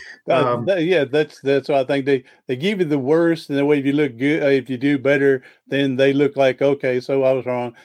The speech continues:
Speaker 1: But again, if you, they tell you something, don't tell you enough information, then you do get worse or whatever, then they'll sue you for malpractice, is what I think. So I, I think they
Speaker 2: Mm-hmm.
Speaker 1: always tell you the worst and for you to shoot for better. So.
Speaker 2: Mm-hmm.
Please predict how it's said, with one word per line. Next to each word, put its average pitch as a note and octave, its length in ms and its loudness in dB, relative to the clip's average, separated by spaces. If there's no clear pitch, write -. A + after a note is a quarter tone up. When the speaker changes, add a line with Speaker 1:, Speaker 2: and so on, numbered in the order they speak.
Speaker 1:
But C3+ 160 0
again, D3 320 0
if B2 120 -6
you, C3 220 -6
they C#3 100 0
tell D#3+ 160 0
you D3 140 -2
something, C#3 760 -4
don't F3+ 220 0
tell G#3 100 2
you D#3+ 140 2
enough D#3+ 260 0
information, B2 680 -4
then C3+ 220 0
you B2+ 140 -6
do C#3 240 0
get B2 180 -2
worse A#2+ 320 -2
or B2+ 60 -6
whatever, A#2+ 400 0
then C#3+ 140 2
they'll C3 160 0
sue C#3+ 180 -2
you A#2+ 140 -2
for A#2 100 -6
malpractice, A#2 640 0
is - 60 -14
what A#2 120 0
I A2 120 2
think. A2 300 -8
So - 120 -6
I, D3+ 300 2
I D3 40 0
think C3 220 -6
they B2+ 60 -2
Speaker 2:
Mm-hmm. C3 80 2
Speaker 1:
always A#2+ 200 -4
tell C#3 160 -6
you B2 200 -6
the A#2 100 -8
worst B2 480 -4
and B2 240 -6
for B2+ 100 -2
you A#2+ 260 -4
to G#2+ 140 -18
shoot B2 280 -10
for A2 400 -4
better. A#2 480 0
So. A2+ 280 -8
Speaker 2:
Mm-hmm. C3 320 4